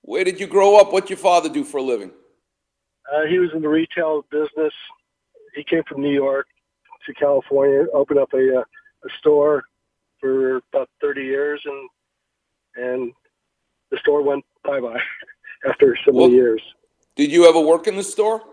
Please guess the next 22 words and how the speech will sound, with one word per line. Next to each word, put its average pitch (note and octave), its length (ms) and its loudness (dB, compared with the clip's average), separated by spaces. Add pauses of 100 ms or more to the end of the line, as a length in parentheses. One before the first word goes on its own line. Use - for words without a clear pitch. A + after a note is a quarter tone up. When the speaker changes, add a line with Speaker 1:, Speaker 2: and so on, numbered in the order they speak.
(560)
Speaker 2:
Oh, F3+ 160 2
yeah, C3 280 -2 (320)
since D3+ 240 -2
nine D3+ 280 2
years D#3 180 0
old, A#2+ 280 -6 (500)
nine D3 320 -4
to D#3+ 80 -4
twenty. - 240 -2
Speaker 1:
Really? G4 340 2 (300)
You F#3 220 -4
learned F#3+ 180 -2
how F#3+ 120 0
to F#3+ 60 0
make F#3 220 -6
change G3+ 340 -6
at F3 100 -4
nine F3+ 260 -4
years F3+ 240 -6
old? G3+ 320 -2 (1000)
Speaker 2:
Oh, C#3+ 140 4
yes. C3+ 220 -2